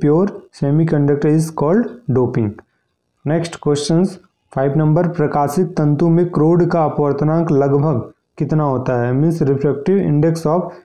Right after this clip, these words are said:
core in optical fiber is approximately so one point five, वन पॉइंट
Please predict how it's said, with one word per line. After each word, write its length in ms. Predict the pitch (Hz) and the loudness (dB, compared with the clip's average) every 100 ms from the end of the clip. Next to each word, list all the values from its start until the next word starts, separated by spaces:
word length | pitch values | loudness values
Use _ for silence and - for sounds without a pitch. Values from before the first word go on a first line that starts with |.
| _ _ | _ _
core 240 | 165 156 190 - - - | -2 0 0 -4 -16 -6
in 160 | 160 156 | -2 0
optical 580 | 135 - - 147 185 175 | -2 -2 -4 0 0 0
fiber 420 | 165 139 135 165 190 - _ _ _ | 0 2 2 2 -2 -8 _ _ _
is 240 | 170 196 - - _ _ - | -2 -2 -4 -20 _ _ -6
approximately 1040 | 147 117 175 170 170 160 165 143 139 156 226 - - _ _ | -4 0 -2 0 -2 0 0 0 0 2 0 -2 -18 _ _
so 140 | 175 220 139 | -2 0 2
one 180 | 139 160 160 | 2 0 0
point 300 | 160 175 170 | 0 0 0
five, 340 | - 131 117 - - _ _ _ _ _ _ _ _ - | 0 0 0 -2 -14 _ _ _ _ _ _ _ _ -6
वन 300 | 135 165 180 | -2 0 0
पॉइंट 420 | 165 143 151 196 | 0 0 2 0